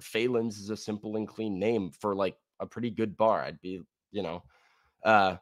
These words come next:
Nate thinks it's Slammin' Sam's, Jake says Sammy P's, uh, but yeah, I don't know. I think, uh,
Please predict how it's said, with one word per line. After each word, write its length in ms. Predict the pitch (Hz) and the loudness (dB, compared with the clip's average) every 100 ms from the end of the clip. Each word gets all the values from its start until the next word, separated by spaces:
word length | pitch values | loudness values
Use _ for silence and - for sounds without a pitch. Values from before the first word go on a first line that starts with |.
| _ _ _ | _ _ _
Nate 260 | 110 127 - | 4 4 6
thinks 240 | 127 120 117 | 0 2 -2
it's 160 | - | -4
Slammin' 520 | - 110 113 113 110 101 | -4 2 4 6 2 0
Sam's, 480 | 113 104 101 98 | 0 2 0 -4
Jake 260 | 98 104 98 | -4 -4 -4
says 240 | - 98 | -6 -4
Sammy 340 | - 104 98 95 | 0 0 0 -4
P's, 640 | - 101 98 92 - - - 101 | -4 -4 -4 -6 -6 -10 -6 0
uh, 240 | 92 87 | 0 0
but 300 | 80 92 - _ _ - | -2 -4 -4 _ _ -12
yeah, 180 | 131 104 | -8 -4
I 40 | |
don't 160 | 113 120 | -4 -2
know. 340 | 120 80 - _ | -2 -4 -8 _
I 100 | 87 | -10
think, 320 | 92 110 101 | -2 -4 -2
uh, 240 | 101 87 | -2 -2